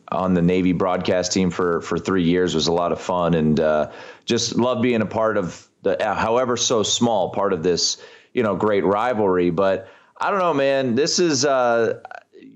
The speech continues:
I guess, Michael, you can chime in on whether or not this is dirty pool, because the starting quarterback for Air Force went out with an injury last week against Wyoming, Zach Larrier, and Troy Calhoun, the head coach of Air Force. It look, didn't look good.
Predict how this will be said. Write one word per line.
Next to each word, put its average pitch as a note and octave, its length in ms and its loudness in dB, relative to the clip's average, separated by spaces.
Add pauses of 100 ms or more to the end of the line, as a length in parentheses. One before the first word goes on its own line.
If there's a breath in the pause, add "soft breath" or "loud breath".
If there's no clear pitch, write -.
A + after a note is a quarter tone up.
(240)
I C#3 100 -2
guess, F#3 200 0
Michael, D3+ 340 0
you B2+ 160 2
can C3 160 0
chime A2+ 320 0
in A2 140 2
on G2 140 2
whether G#2+ 180 2
or G2+ 60 0
not G#2 200 -2
this F#2 200 0
is F2 80 0
dirty F2+ 320 0
pool, F2 380 0
because F#2 680 0 (460 loud breath)
the C3 320 2
starting F#3 380 0
quarterback C#3 440 0
for A2+ 140 -2
Air A#2 180 2
Force G#2 680 -2
went G#2+ 260 -2
out G#2+ 180 0
with F#2 140 0
an F2+ 80 0
injury F#2+ 440 2
last F#2 340 0
week F#2+ 180 0
against F2 340 -2
Wyoming, E2+ 520 0
Zach F#2 340 -2
Larrier, E2+ 640 2 (380 loud breath)
and G2 520 0
Troy C#3 280 0
Calhoun, B2 500 0
the G2+ 80 2
head G#2 240 0
coach A2+ 300 0
of F2+ 160 0
Air F#2 180 0
Force. F#2+ 300 0
It G#2 80 4
look, D#3 240 0
didn't G3+ 220 0
look A#2 180 0
good. F2+ 420 0